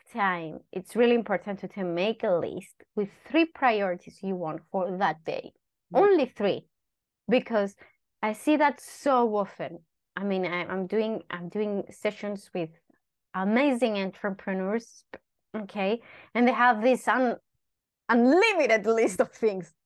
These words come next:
Speaker 1: for the day
Speaker 2: Mm.
Speaker 1: that are more than twenty-four, that is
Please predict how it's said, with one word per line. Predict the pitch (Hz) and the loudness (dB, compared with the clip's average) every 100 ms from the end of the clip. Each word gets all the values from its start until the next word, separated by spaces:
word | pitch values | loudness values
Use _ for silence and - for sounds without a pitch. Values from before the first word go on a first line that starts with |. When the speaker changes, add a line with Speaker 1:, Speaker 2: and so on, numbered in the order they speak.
| _ _ - 202 196 - | _ _ -12 -12 -12 -8
Speaker 1:
for | - 233 | 2 4
the | 226 185 | 4 2
day | 403 320 139 - _ _ _ _ 196 | 4 4 0 -10 _ _ _ _ -6
Speaker 2:
Mm. | - | 2
Speaker 1:
that | 254 | 4
are | 226 | 4
more | 226 233 233 240 311 427 427 269 | 0 0 2 2 2 0 0 -2
than | 262 226 | -4 -6
twenty-four, | - - 233 - - 285 214 185 | -8 -8 -8 -10 -2 0 0 0
that | 202 202 | -4 -4
is | - 240 | -4 -4